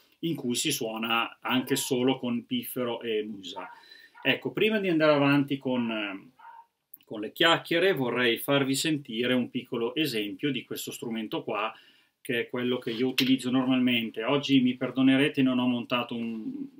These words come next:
un, un microfono esterno, quindi, eh, l'audio è quello, è quello del computer, è quello del portatile, quindi non sarà magari della massima,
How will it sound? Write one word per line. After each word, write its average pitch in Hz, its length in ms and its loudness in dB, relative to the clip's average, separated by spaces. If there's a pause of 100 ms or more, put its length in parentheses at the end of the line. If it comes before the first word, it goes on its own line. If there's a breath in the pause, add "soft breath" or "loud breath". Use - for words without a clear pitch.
(160)
un, 120 580 -4
un 113 140 -12
microfono 123 560 -2
esterno, 123 540 0
quindi, 117 420 -4 (400 soft breath)
eh, 107 680 -10
l'audio 120 600 -2
è 110 80 -4
quello, 113 300 -4
è 107 160 -6
quello 113 180 -4
del 113 140 -2
computer, 110 540 -6
è 104 60 -10
quello 110 160 -6
del 107 160 -6
portatile, 113 640 -4
quindi 117 280 -4
non 113 100 -6
sarà 120 260 -4
magari 123 380 0
della 117 220 -4
massima, 120 600 -2